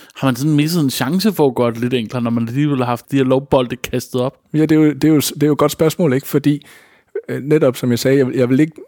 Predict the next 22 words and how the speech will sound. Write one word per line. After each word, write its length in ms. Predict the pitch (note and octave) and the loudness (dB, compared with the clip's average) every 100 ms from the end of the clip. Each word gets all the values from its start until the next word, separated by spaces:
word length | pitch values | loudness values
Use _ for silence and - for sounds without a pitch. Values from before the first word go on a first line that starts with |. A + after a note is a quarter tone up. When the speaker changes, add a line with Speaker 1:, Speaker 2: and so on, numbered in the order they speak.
| - | -2
Speaker 2:
jeg 80 | |
vil 100 | B2 | 2
ikke 120 | C#3+ - | 0 0
sige, 320 | E3 D3+ E3 | -2 0 0
at 120 | C#3+ | 2
vi, 160 | C3+ A#2 | 0 0
at, 180 | B2 A#2+ | 0 0
at 140 | B2+ B2+ | -2 0
man 120 | A#2+ | 0
har 80 | A#2+ | 0
skabt 300 | - B2+ C#3+ | 0 -2 -2
et 120 | - | -2
monster, 340 | C3 B2 - | -2 -2 -4
vel? 180 | A#2+ C3 - - - C3+ | 0 0 -2 -20 -10 -2
Speaker 1:
Nej. 220 | C#3+ B2+ | 2 2
Speaker 2:
Men, 80 | D3 | 4
men 120 | C3 | 2
det 80 | C3 | 4
er 60 | |
jo 80 | A#2+ | 2
tæt 220 | - E3 | 2 -4
på, 240 | - F3+ | 0 -2